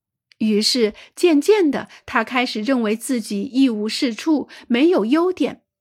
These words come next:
一想到自己是那么无趣，那么无用，乔治越来越不喜欢自己，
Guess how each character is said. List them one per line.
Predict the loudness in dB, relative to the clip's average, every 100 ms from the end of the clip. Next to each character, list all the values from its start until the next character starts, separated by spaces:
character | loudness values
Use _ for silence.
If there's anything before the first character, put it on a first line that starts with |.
| _ _ _ _ 0
一 | 0
想 | 0 -2 -2
到 | -4 -8
自 | -6 -6
己 | -4 -6
是 | -2 0
那 | 2 4
么 | 2
无 | 0 -4 -4
趣， | -4 -4 -4 -10 -10 -2
那 | 0
么 | 0 -2
无 | -4 -4
用， | 0 0 -2 _ -20 _ _
乔 | -4 -2 -2
治 | -4 -4 0
越 | 2 2 2
来 | 0
越 | -2 -2
不 | -4 -6
喜 | -6 -6
欢 | -6 -4 -4
自 | -4 -6
己， | -6 -10